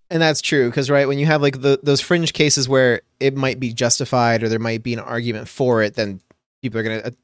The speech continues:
take that logic and run with it to apply it to other places. But I come back to, though,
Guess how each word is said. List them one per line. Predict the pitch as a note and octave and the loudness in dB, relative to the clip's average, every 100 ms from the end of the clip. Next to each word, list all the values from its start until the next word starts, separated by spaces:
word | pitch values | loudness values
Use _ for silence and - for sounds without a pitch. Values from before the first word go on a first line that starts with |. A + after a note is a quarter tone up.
| _ - | _ -8
take | C#3+ | -6
that | B2+ A2+ | -2 -2
logic | A2+ A2 G#2 | 0 0 -2
and | G#2+ | -6
run | G#2 | -4
with | G#2 A2 | -6 -6
it | - | -6
to | |
apply | G#2+ A#2 G2+ | -4 -2 -2
it | |
to | G2 | -2
other | G#2 | -6
places. | G2+ A#2+ A2+ F#2 | -2 -2 -2 -4
But | G#2+ B2 - - - _ _ | -2 -4 -4 -14 -20 _ _
I | F#3+ | -2
come | G#3 F#3+ | 0 2
back | A#3+ B3+ | 2 0
to, | - C3 | 0 0
though, | A#2+ G#2 | 0 -2